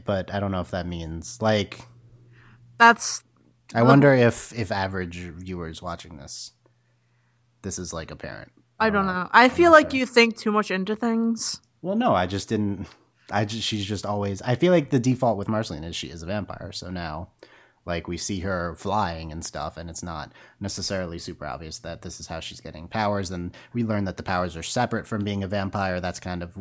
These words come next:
Speaker 1: interesting. Like, that's new information, I think.
Speaker 2: Yeah.
Speaker 1: Um,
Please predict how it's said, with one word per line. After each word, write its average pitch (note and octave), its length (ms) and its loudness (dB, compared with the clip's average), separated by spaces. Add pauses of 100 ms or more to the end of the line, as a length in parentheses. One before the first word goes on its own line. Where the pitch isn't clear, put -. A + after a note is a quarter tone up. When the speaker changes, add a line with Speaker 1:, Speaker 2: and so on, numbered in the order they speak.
Speaker 1:
interesting. F#2 600 -6 (360)
Like, F#2+ 220 -6
that's F2+ 260 -2
new F#2+ 140 -4
information, F2+ 480 -6
I F2 80 -4
think. F2 340 -8 (600)
Speaker 2:
Yeah. E3+ 300 0
Speaker 1:
Um, F2 300 -6